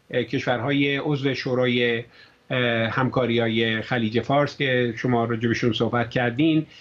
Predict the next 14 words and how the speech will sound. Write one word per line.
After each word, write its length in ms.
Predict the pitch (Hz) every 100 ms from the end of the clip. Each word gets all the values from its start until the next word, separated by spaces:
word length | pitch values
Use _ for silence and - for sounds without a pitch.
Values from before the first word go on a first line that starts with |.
| - _
اه، 280 | 139 127 123
در 180 | 131 131
برابر 440 | 131 123 135 147
افزایش 560 | 143 123 - 127 147 -
درآمد 540 | 151 139 135 139 139
داشتن 560 | 143 131 - 143 135 131 - - _ 127
و 40 |
هرزروی، 840 | 117 135 117 127 127 147 156 156 -
اه، 280 | 139 127 120
مرتب 560 | 120 131 123 - 147 - -
داشت 220 | 131 -
افزایش 500 | 117 - 127 123 135
پیدا 240 | 131 104 92
می‌کرد. 360 | 85 85 -